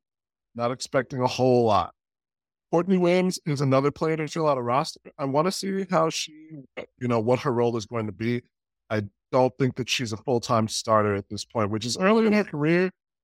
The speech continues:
but she's gotta kinda maneuver that role of starting when the need arises,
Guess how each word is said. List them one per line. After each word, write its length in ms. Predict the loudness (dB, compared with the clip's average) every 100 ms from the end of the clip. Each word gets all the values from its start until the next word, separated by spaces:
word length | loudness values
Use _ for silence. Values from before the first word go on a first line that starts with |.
| _ 0
but 240 | 0 0 _
she's 360 | -10 -8 -8 -12 _ _
gotta 220 | 2 2 4
kinda 240 | 2 4
maneuver 340 | 4 2 2
that 220 | 2 2 0
role 420 | -2 2 4 2 0
of 320 | 0 0 -2 -10 _ _ _ _ _
starting 300 | 2 4 4
when 100 | 0
the 100 | -2
need 220 | -2 0
arises, 800 | 2 4 4 2 -4 -4 -4 -8